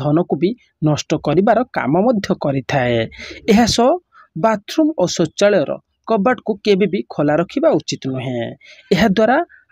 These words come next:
ଆପଣଙ୍କ ସ୍ୱାସ୍ଥ୍ୟ ବହୁତ ଖରାପ ହୋଇଥାଏ ଏବଂ ଏହି ବାଥରୁମ୍ରେ ବାହାରୁଥିବା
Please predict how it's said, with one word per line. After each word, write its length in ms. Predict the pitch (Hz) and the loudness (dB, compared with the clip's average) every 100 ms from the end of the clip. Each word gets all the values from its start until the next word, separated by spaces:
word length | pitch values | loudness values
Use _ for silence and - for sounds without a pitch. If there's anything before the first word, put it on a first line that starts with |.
| 214 | -2
ଆପଣଙ୍କ 300 | 214 226 196 - | 0 0 -2 -2
ସ୍ୱାସ୍ଥ୍ୟ 340 | 214 196 - 147 147 | -2 -2 -2 -2 0
ବହୁତ 200 | 160 - - | 0 -2 -4
ଖରାପ 280 | - 139 113 - | -2 -4 -4 -8
ହୋଇଥାଏ 500 | 127 123 - 127 120 110 143 - - - | -8 -8 -6 -4 -4 -4 -8 -20 -18 -2
ଏବଂ 160 | 208 277 302 - 190 | 0 2 0 0 0
ଏହି 180 | 180 175 - _ - 156 | 2 0 -4 _ -4 -2
ବାଥରୁମ୍ରେ 500 | 151 - 269 262 143 143 | -2 -2 -4 -2 -2 -2
ବାହାରୁଥିବା 540 | 147 180 196 151 131 | -2 -2 -6 -4 -6